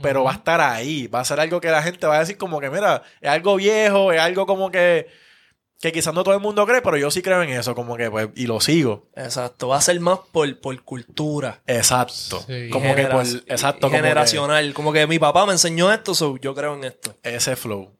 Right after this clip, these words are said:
Speaker 1: Y, cabrón, yo siento que, cabrón, quizás nuestros hijos lean de eso y lo, lo encuentre cool o lean de las experiencias de la gente, cabrón, y digan como que, "Mira, esta persona se convirtió y le fue cabrón, so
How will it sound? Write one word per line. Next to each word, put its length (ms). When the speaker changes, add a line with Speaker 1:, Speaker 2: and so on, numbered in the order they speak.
Speaker 1:
Y, 380
cabrón, 540
yo 100
siento 280
que, 140
cabrón, 300
quizás 260
nuestros 340
hijos 440
lean 380
de 140
eso 200
y 60
lo, 240
lo 160
encuentre 480
cool 400
o 140
lean 200
de 80
las 100
experiencias 500
de 80
la 120
gente, 380
cabrón, 400
y 40
digan 180
como 180
que, 100
"Mira, 140
esta 160
persona 260
se 120
convirtió 400
y 40
le 80
fue 140
cabrón, 340
so 300